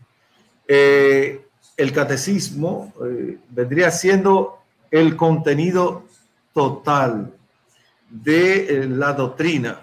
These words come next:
eh, que un, que un católico o un cristiano debe tener, eh, sobre su religión, sobre su vida religiosa, sobre su práctica religiosa, sobre su vida sacramental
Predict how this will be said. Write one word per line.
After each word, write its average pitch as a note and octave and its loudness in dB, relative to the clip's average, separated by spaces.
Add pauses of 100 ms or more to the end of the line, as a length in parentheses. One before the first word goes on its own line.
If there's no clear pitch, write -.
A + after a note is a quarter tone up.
eh, G#2 -16 (260)
que G#2 -8
un, C3 -6 (460)
que B2 -4
un C3+ 0
católico C3+ 0
o B2+ 0
un A2 -8
cristiano B2+ -2
debe B2 0
tener, B2 -4 (640)
eh, A2 2 (100)
sobre C3+ 0
su B2+ -6
religión, C3 0
sobre A#2+ -4
su - -10
vida C#3 0
religiosa, B2+ -4
sobre B2+ -4
su A#2 -10
práctica C#3+ -2
religiosa, B2+ -6 (260)
sobre C3 2
su B2+ 0
vida D3+ 6
sacramental C3+ 2